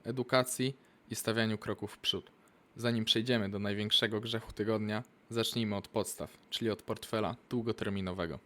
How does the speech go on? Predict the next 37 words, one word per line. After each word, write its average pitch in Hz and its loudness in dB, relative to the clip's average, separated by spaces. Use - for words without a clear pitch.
Cześć, 120 6
jeszcze 110 6
jedna 107 6
informacja 101 2
od - -4
montującego 104 0
już 95 -4
odcinek 113 -2
młodego 101 -2
inwestora. 104 -4
I 190 -2
przede 180 6
wszystkim - -2
propozycja 139 2
dla 110 6
was. 85 -4
Od 113 -2
przyszłego 120 2
tygodnia 110 0
wprowadzam 107 0
nowy 104 0
stały 104 -2
cykl 110 -4
na 98 -4
kanale, 104 -4
czyli 98 -6
Strategiowa 101 -4
Środa, 120 0
i 104 -2
co 104 -6
tydzień 107 0
w - -10
każdą 98 -4
środę 104 -4
będę 95 -4
właśnie 95 -8
publikował 101 -4